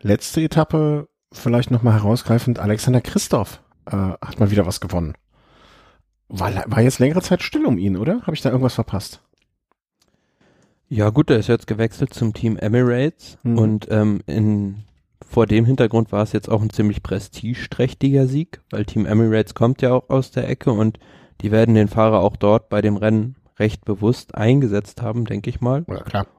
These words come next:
Speaker 2: U-, und, ähm, ja gut, es war, glaub ich, auch sein erster Saisonerfolg und er hat jetzt auch in den weiteren Rennen gezeigt, dass es in Richtung Klassiker, Flandern-Rundfahrt, Paris-Roubaix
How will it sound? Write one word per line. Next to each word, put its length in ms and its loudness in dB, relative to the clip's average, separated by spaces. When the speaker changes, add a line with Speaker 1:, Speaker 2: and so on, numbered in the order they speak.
Speaker 2:
U-, 360 -8
und, 760 4
ähm, 320 0
ja 80 -2
gut, 220 -2
es 120 -14
war, 120 -2
glaub 180 4
ich, 80 -4
auch 120 0
sein 180 -4
erster 300 -2
Saisonerfolg 920 -2
und 300 4
er 80 2
hat 160 -2
jetzt 140 -6
auch 160 2
in 80 4
den 120 0
weiteren 460 0
Rennen 320 2
gezeigt, 500 -2
dass 140 -2
es 120 -8
in 220 2
Richtung 380 0
Klassiker, 540 0
Flandern-Rundfahrt, 880 2
Paris-Roubaix 800 -2